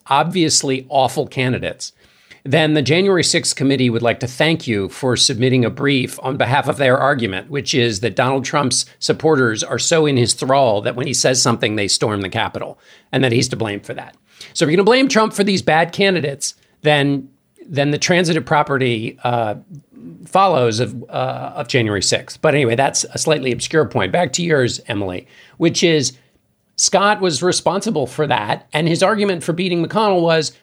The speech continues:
"Well, we should have run on specifics." I don't think anybody would have argued that in, um, w-, given the economy as bad as it was and Biden's approval ratings as bad as they were,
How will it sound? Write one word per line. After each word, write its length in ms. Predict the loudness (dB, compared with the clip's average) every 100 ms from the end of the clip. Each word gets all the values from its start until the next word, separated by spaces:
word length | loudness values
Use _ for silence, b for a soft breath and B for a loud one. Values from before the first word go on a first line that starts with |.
| b
"Well, 180 | 2 4
we 100 | 2
should 220 | 0 2
have 160 | 2
run 220 | 2 2 2
on 160 | 2
specifics." 720 | 0 -2 0 0 -2 -6 -8 -4
I 80 | 0
don't 220 | 0 -2
think 300 | -2 -2 0
anybody 640 | 0 2 2 2 0 -2 B B
would 120 | 0 2
have 100 | 4
argued 500 | 4 4 0 0 2
that 180 | 2
in, 480 | 2 0 2 0 -4
um, 500 | -6 -2 -2 -4 -10 -14 -12
w-, 200 | -8 -2
given 220 | 2 2
the 100 | 2
economy 360 | 2 0 2
as 80 | 0
bad 200 | 2 2
as 80 | 2
it 80 | 0
was 280 | 2 2 2
and 180 | 0
Biden's 300 | 0 2 0
approval 340 | -4 -4 -2 0
ratings 340 | 0 0 -2
as 120 | -4
bad 200 | -2 -2
as 100 | -2
they 160 | -2 -2
were, 380 | 0 -2 -2